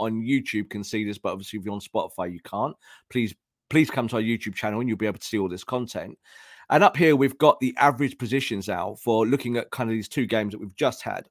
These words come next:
Arsenal and Palace. Obviously, one, Arsenal was Michael Carrick, and two was a transition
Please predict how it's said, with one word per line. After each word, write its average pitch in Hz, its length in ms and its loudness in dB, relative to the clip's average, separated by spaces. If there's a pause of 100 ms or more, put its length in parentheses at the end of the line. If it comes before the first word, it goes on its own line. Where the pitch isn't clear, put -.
Arsenal 107 380 -4
and 95 140 -8
Palace. 101 480 -4 (360)
Obviously, 92 300 -8
one, 107 380 0 (220)
Arsenal 98 340 -4
was 87 100 -8 (200)
Michael 87 340 -8
Carrick, - 500 -4 (340)
and 110 160 -6
two 170 440 2 (240)
was 101 100 -8
a 110 60 -4
transition 104 520 -4